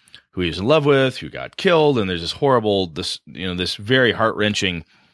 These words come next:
scene that he and I had back and forth with, with the surviving members of this family. And he loves that stuff. He really gets into that. He really wants to,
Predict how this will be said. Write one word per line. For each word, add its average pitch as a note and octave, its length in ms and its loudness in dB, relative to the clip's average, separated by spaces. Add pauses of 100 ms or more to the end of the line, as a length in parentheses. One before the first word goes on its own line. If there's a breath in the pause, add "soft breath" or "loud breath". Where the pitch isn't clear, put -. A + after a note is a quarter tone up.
(340 soft breath)
scene B2+ 280 2
that G2+ 120 4
he A2 120 2
and G2+ 100 2
I F#2+ 80 2
had F2+ 320 2
back F2 240 -2
and F2 80 -6
forth F#2+ 300 -2
with, F2 240 -6
with E2+ 240 -6
the F2+ 160 -2
surviving G2 420 0
members F#2 300 -2
of E2 80 -6
this E2 140 -6
family. A#2+ 420 -2 (280 soft breath)
And A#2+ 120 2
he E3 160 0
loves B2+ 360 4
that D2+ 160 -6
stuff. - 200 -8
He G2+ 60 -6
really A2 220 0
gets D2+ 260 -6
into A2+ 120 0
that. C#2+ 80 -2
He D2 60 -6
really G#2+ 200 2
wants E2+ 260 -2
to, D2+ 220 -4